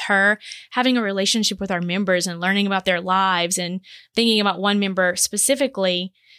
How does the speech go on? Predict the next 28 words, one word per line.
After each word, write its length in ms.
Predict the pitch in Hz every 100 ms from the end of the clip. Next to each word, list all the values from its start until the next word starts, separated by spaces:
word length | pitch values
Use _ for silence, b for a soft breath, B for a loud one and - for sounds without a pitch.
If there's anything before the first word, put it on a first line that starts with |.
| b
she's 200 | - 240
got 140 | 240
a 40 | 220
lot 140 | 208
of 60 | -
outside 400 | 170 - 208 190
stressors, 640 | - 170 175 254 269 262
but 140 | 214 196
when 100 | 208
she 100 | 208
comes 260 | 220 214
to 60 | 220
Cycle 360 | - 170 180 214
Bar, 320 | 226 226 220
she 140 | -
can 140 | 185 175
turn 200 | - 185
'em 100 | 170
off, 400 | 170 208 226 -
and 120 | 196 196
it's 220 | - -
her 100 | 202
place. 520 | - 208 190 - -
It's 140 | 175
her 100 | -
safe 460 | 180 - 208 208 -
place. 280 | - 165 131
She's 340 | - 185 180